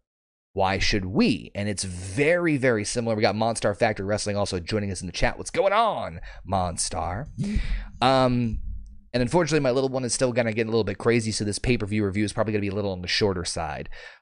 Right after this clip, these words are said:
um, as I'll probably have to hop off a couple of times here and there. But, uh, so w-, when it came to the announcement of some of the matches, I did see Lacey Evans versus Natalya first, which wasn't too, too bad. But,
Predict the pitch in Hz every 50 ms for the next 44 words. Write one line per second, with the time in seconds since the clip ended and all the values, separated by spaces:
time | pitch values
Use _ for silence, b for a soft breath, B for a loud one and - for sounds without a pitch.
0 | B - 101 98 98 95 92 90 90 87 87 85 - _ _ _ _ _ - -
1 | - 107 98 104 95 - 113 101 101 98 87 95 - 104 98 90 - 95 90 -
2 | 92 - 95 87 90 80 - 101 90 87 90 - 98 90 87 87 90 92 95 87
3 | 76 73 - - 240 226 202 - - B B B B B B B B B - -
4 | 139 143 143 139 135 120 98 - - - - - - - 170 170 170 165 190 185
5 | 175 - - 240 277 277 254 226 185 180 165 151 143 139 139 131 - 147 131 117
6 | - 135 120 117 110 110 110 113 113 - 110 98 104 101 - 131 131 117 - 131
7 | 127 117 120 120 - - - 120 113 117 104 113 113 101 101 113 107 - 113 101
8 | 98 104 - - - 120 120 113 107 95 - - 139 147 165 165 - 131 - 107
9 | 107 113 110 104 113 120 104 - - - 262 285 277 - 151 123 98 95 90 85
10 | 87 101 113 107 - - _ - - _ _ _ _ _ _ _ - - - 120
11 | 110 143 139 139 139